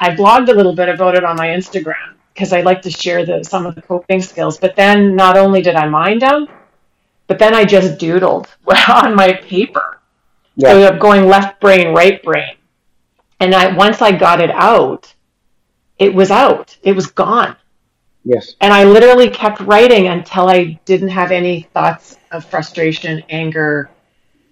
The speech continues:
Speaker 2: You emptied the
Speaker 1: left in
Speaker 2: trash.
Speaker 1: my, it, I
Speaker 2: You know,
Speaker 1: emptied
Speaker 2: you know,
Speaker 1: the trash.
Speaker 2: my favorite line in that book is, "Stress is the trash of modern day life. If you don't,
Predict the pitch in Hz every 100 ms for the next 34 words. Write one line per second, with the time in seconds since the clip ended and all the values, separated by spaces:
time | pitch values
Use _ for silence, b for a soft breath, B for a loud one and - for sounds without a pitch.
0 | _ 135 127 143 151 175 160 170 175 165
1 | 151 156 - 180 - _ _ B B _
2 | _ 175 180 180 185 208 226 214 - 311
3 | 285 160 - - _ _ _ _ - -
4 | - 175 208 - 208 202 170 175 185 180
5 | 175 175 175 180 180 - 147 131 - -
6 | - 185 214 - - 196 - 160 - 175
7 | 170 165 156 147 160 165 156 156 151 156
8 | 147 123 - - 143 156 156 180